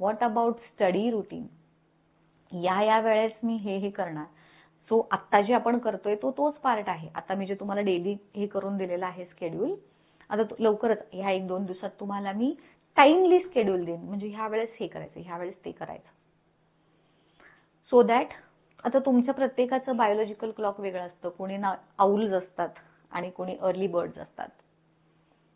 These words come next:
मग कोणाला रात्री जागून अभ्यास होतो, कोणाला पहाटे उठून अभ्यास होतो. प्रत्येकाची मेथड ही वेगवेगळी. एक मेथड दुसऱ्याला कधीच लागू पडत नाही. म्हणजे जेव्हा मी दहावीत होते, I used to get up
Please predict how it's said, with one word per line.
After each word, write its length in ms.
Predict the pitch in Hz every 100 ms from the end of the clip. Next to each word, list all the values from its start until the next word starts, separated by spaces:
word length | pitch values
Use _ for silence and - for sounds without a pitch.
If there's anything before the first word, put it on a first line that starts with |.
| _ -
मग 140 | 196 196 - _
कोणाला 320 | - 202 202 208
रात्री 300 | 190 202 220
जागून 320 | 214 202 196
अभ्यास 240 | 170 175 165
होतो, 180 | 156
कोणाला 300 | 170 185 185
पहाटे 340 | 185 208 233 233
उठून 240 | 202 196
अभ्यास 260 | 175 170 170
होतो. 200 | 170 165
प्रत्येकाची 840 | 185 262 254 269 262 240 233 254 - _ _ _ _
मेथड 320 | 214 214 220 202
ही 140 | 240
वेगवेगळी. 540 | 208 160 151 - - - _ _ _ _ _ _ _ -
एक 220 | 247 247
मेथड 360 | 247 233 247
दुसऱ्याला 420 | 214 214 - 214 220
कधीच 260 | 214 220 214
लागू 260 | 202 180
पडत 340 | 185 170 160 160
नाही. 160 | 143 _ _ _ _ _ _ _
म्हणजे 180 | 202 196
जेव्हा 220 | 196 208
मी 140 | 214 226
दहावीत 360 | 247 233 214 233
होते, 360 | 214 196 - - _ _ _ _ _
I 80 | 190
used 380 | 208 214 214 285
to 100 | 233
get 260 | 208
up 60 | 220